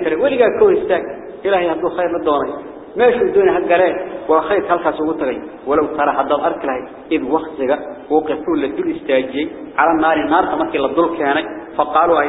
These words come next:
dhaheen, يا ليتنا، shalaytadannada, نرد ما adduunka naloo celi, ولا نكذب، ma beeninayn, بآيات ربنا، rabbigana aayaadkiisa, ونكون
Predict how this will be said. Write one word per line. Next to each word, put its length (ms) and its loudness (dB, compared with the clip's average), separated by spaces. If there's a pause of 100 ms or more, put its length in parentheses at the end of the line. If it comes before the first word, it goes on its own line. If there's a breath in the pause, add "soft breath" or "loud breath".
dhaheen, 280 -2 (280)
يا 180 6 (540)
ليتنا، 640 4 (960)
shalaytadannada, 800 2 (480)
نرد 280 6 (160)
ما 160 2
adduunka 340 -4
naloo 300 0
celi, 180 -4 (360)
ولا 180 6
نكذب، 540 0
ma 60 2 (120)
beeninayn, 440 2 (360)
بآيات 420 4
ربنا، 380 2
rabbigana 360 0
aayaadkiisa, 560 2 (200)
ونكون 380 2